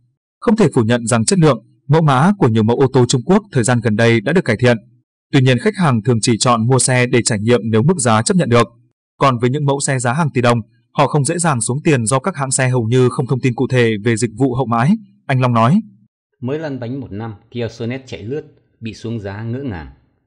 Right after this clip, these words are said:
Speaker 2: Một chiếc Kia Sonet chạy lướt chỉ hơn hai mươi ngàn ki-lô-mét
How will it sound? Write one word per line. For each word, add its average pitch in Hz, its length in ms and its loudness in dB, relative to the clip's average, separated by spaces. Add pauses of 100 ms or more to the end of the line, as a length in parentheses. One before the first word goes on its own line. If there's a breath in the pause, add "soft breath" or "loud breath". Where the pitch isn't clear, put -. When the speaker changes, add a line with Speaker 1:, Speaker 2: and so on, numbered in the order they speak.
(220)
Speaker 2:
Một 131 160 -12
chiếc 196 220 -6
Kia 143 180 -8
Sonet 143 360 -10 (140)
chạy 110 140 -12
lướt 147 180 -10 (460)
chỉ 104 140 -8
hơn 143 260 -8
hai 143 240 -14
mươi 160 140 -12
ngàn 90 300 -12
ki-lô-mét 113 360 -10